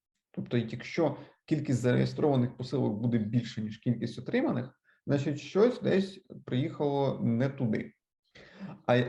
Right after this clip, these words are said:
а якщо навпаки, значить, користувачі не реєструють такі посилки. Значить, е, такий підхід, можливо, є складним для них. В будь-якому випадку це є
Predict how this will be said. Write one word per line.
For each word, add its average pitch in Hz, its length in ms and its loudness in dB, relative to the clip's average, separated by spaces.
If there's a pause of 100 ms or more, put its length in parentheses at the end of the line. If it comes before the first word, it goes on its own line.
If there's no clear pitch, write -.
(300)
а 127 100 4
якщо 139 500 2
навпаки, 151 800 0
значить, 131 420 -4
користувачі 139 540 0
не 160 240 6
реєструють 151 680 -2
такі - 240 -10
посилки. - 640 -6 (340)
Значить, - 540 -10
е, - 140 -2 (540)
такий 135 240 -2
підхід, - 560 -6
можливо, 131 400 2
є 123 160 0
складним 120 500 -4
для - 80 -6
них. - 280 -10
В 123 140 -10
будь-якому 123 400 0
випадку - 380 -4
це - 160 -10
є 135 360 -4